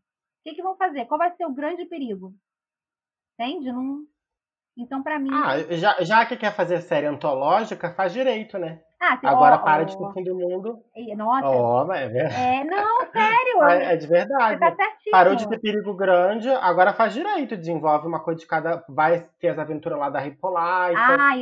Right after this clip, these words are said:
Speaker 2: faz
Speaker 1: amo.
Speaker 2: uma, uma temporada só de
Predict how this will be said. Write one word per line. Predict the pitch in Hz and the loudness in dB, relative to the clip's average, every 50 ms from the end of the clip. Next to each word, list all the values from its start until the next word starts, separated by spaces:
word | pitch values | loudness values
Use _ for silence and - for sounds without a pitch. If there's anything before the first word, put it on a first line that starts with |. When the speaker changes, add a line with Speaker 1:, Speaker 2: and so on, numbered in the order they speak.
| 240 233 | -4 -2
Speaker 2:
faz | 226 - 202 208 202 | 0 2 2 2 2
Speaker 1:
amo. | 208 196 | 2 0
Speaker 2:
uma, | 202 202 196 - | 0 0 0 -2
uma | 175 180 185 180 | -2 -2 -2 -2
temporada | - 190 185 180 - 185 175 180 185 180 196 196 | -2 -2 -2 0 0 2 4 2 2 2 0 -4
só | 190 - - - 202 180 175 185 | -6 -10 -6 0 2 4 4 2
de | 190 180 196 226 254 277 302 311 | 2 -2 -6 -8 -8 -6 -6 -8